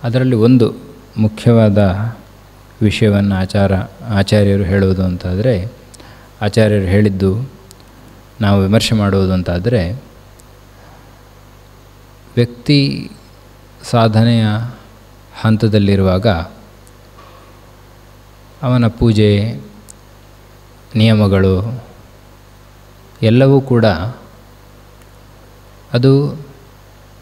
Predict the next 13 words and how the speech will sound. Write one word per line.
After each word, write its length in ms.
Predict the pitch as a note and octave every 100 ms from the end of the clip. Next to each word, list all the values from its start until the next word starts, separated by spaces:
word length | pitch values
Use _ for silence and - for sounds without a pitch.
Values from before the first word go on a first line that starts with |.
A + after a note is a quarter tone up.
| - - - - -
ಅರ್ಥಬದ್ಧವಾಗಿ 1120 | A2 A2 - C3 C3 A#2+ B2 A#2+ A#2 A#2+ B2 C3+ - - - - - - - A2
ಅಥವಾ 200 | A2 A2
ಫಲ 260 | - B2+
ಕೊಡಬೇಕು 520 | C3 A#2+ A#2 B2+ A#2+
ಅಂತಾದರೆ 680 | A#2 G2+ F#2+ F#2 F#2 - B2 - - - - - - - - - - - - - - - - - - -
ಅದರ 200 | B2 C3+
ಹಿಂದೆ 680 | G#2+ C3+ D#3 A#2 G2+ D3 - - - - - - - - A2+
ಅವನ 220 | A#2 A#2+
ಮನಸ್ಥಿತಿ 960 | G#2+ A2 A#2+ - G#2+ G2+ G2 A2+ B2 - - - -
ಎಂಬುದು 380 | G2+ F#2+ F#2+
ಬಹಳ 260 | A#2+ F2 G2
ಮುಖ್ಯ 480 | F#2+ F2+ - D#2+ F2+ - - - -
ಅಂತ. 240 | G2+ F2+